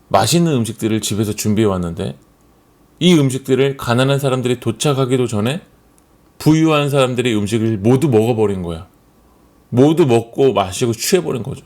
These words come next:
그러니까 성찬의 목적이 자신의 부유함을 드러내고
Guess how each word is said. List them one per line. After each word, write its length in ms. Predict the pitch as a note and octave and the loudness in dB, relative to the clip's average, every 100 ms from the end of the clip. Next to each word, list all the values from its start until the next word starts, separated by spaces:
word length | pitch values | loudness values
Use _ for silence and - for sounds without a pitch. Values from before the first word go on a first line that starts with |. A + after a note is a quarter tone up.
| - _ _ _ _ _ _ _ _ _ _ _ - | -20 _ _ _ _ _ _ _ _ _ _ _ 0
그러니까 80 | |
성찬의 440 | F3+ G#3+ G#3+ A3 F3 | 2 4 2 0 0
목적이 600 | A2+ - D3 F3 A3+ - _ _ _ - _ | -2 -2 -4 -2 -4 -8 _ _ _ -20 _
자신의 540 | - B2 B2 E3 D#3+ - | -2 0 2 2 0 0
부유함을 520 | D3 E3 E3+ C#3+ C#3 | 0 4 2 2 -2
드러내고 680 | B2 G#2+ G#2+ F#2+ F#2+ G#2 | -2 -2 -2 -4 -4 -6